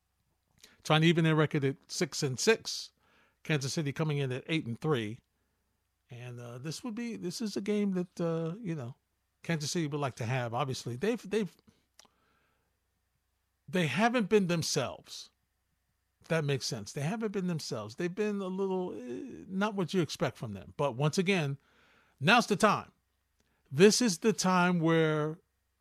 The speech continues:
your N F L teams, your playoff teams, your contenders, your pretenders, you find out who's who.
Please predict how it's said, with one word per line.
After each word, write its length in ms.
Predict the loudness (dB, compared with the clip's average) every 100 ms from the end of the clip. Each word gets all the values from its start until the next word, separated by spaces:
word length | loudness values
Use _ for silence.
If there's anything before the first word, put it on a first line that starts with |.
| _
your 260 | -4 -2 0
N 160 | 2 2
F 160 | 2
L 140 | 2 0
teams, 580 | 0 0 0 -2 -6 -6
your 180 | -6 -6 -2
playoff 440 | 2 4 4 2
teams, 580 | 0 -2 -2 -4 -8 -14 _ _ _ _ _ _ _
your 520 | 0 4 4 2 -2 -8 -2
contenders, 800 | 0 2 2 2 4 2 2
your 80 | -4
pretenders, 880 | -6 -4 0 2 4 2 2 -2 -10 -16 _ _
you 140 | -4 0
find 320 | 4 4 2
out 100 | 2
who's 240 | 4 4
who. 180 | 2 -4